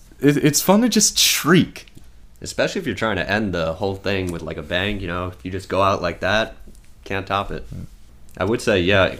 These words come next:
Speaker 2: c-, if, when you're talking about, you know, Led Zeppelin, the Rolling Stones, I would say that's the at least to me, the most seventies or eighties sounding rock kind of song on the album. I was also getting kind of Joan Jett vibes,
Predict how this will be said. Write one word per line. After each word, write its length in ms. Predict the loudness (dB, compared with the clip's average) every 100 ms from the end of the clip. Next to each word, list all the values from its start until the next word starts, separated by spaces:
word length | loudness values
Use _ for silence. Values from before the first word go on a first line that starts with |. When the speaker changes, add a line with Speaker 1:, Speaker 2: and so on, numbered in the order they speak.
| -8
Speaker 2:
c-, 80 | -6
if, 160 | -8 -8
when 120 | -6 -2
you're 140 | -2
talking 300 | 2 2 2
about, 340 | 0 0 0 -8 -20 -20 -12
you 80 | -6
know, 120 | -2
Led 180 | 0 0
Zeppelin, 360 | 0 0 0 -2
the 60 |
Rolling 220 | 0 -2 -2
Stones, 320 | -2 -4 -4
I 40 |
would 160 | -4 -4
say 160 | -2
that's 260 | -2 -2 -4
the 340 | -6 -4 -6 -10 -20 -20 -20 -20 -12 -4
at 140 | -2
least 220 | -2 -2
to 60 | -2
me, 100 | -2
the 100 | 0
most 280 | -2 -2 -2
seventies 580 | 0 0 0 -2 -2 -2
or 100 | -2
eighties 300 | -2 -2 -2
sounding 600 | -2 0 0 -2 -4 -2
rock 400 | 0 0 -2 -8
kind 180 | -4 -4
of 60 | -4
song 400 | -2 0 0 -2
on 180 | -2
the 120 | -2 -2
album. 420 | -2 -2 -4 -2
I 120 | 0
was 140 | 0
also 240 | 0 -2 -2
getting 380 | -4 -4 -4 -4
kind 200 | -4 -4
of 80 |
Joan 280 | -4 -4 -2
Jett 240 | -2 -4 0
vibes, 480 | 0 0 -2 -8